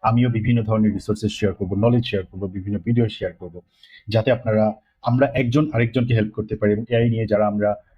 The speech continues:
ইন্টারেস্টেড মানুষ আছি, এআই এবং অটোমেশন নিয়ে, এই জিনিসগুলো নিয়ে আমরা রেগুলার,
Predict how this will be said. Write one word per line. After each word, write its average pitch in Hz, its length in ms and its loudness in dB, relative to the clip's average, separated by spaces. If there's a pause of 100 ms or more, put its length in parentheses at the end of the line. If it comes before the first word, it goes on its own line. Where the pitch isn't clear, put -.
ইন্টারেস্টেড 131 440 0
মানুষ 117 280 0
আছি, 113 200 -2
এআই 107 180 4
এবং 107 200 -4
অটোমেশন 120 420 -4
নিয়ে, 92 180 -6 (300)
এই 127 160 2
জিনিসগুলো 117 420 0
নিয়ে 120 140 2
আমরা 107 180 2
রেগুলার, 101 480 -2